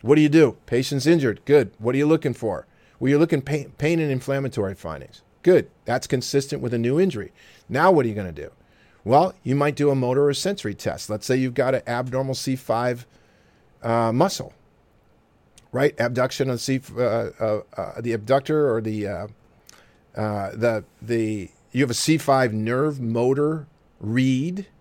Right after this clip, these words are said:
deltoids weak,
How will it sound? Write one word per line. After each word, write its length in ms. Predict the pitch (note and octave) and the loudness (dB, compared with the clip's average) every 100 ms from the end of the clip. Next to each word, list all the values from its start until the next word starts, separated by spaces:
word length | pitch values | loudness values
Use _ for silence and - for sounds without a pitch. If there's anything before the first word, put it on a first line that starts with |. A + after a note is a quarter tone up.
| _ _ _ _ _ _ _ _ _ _ - G2+ | _ _ _ _ _ _ _ _ _ _ -16 0
deltoids 600 | C#3 D3 - D3 C#3+ A#2 | 4 4 4 4 4 2
weak, 540 | G2+ C3 F3+ - - | 0 0 -2 -6 -20